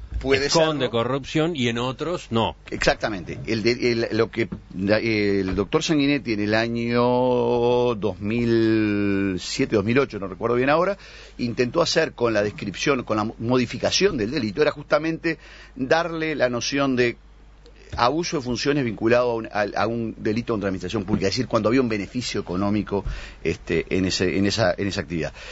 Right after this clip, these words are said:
Speaker 1: Y yo creo que es importante hacer esta distinción porque normalmente si estos casos surgen a la luz pública y son discutibles, especialmente cuando se procesa, eh, a un individuo de un partido o de otro con este delito,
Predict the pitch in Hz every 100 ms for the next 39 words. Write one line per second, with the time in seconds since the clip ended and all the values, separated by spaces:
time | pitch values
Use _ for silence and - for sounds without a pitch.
0 | - - 131 170 190 160 143 135 143 156
1 | 135 143 139 139 143 151 151 147 120 123
2 | 120 - 131 156 160 170 165 127 113 120
3 | 131 - 131 104 - - - 160 143 110
4 | 98 98 98 117 - - 135 127 107 98
5 | 95 90 139 151 143 - 135 165 139 123
6 | 107 104 135 165 156 135 151 - - -
7 | - - 113 120 113 - 107 - - 156
8 | - 95 76 - - - - 101 101 -
9 | 107 131 139 139 123 127 131 123 107 117
10 | 131 127 117 139 127 104 113 123 143 147
11 | - 147 147 - - - - 113 123 131
12 | 123 123 120 135 127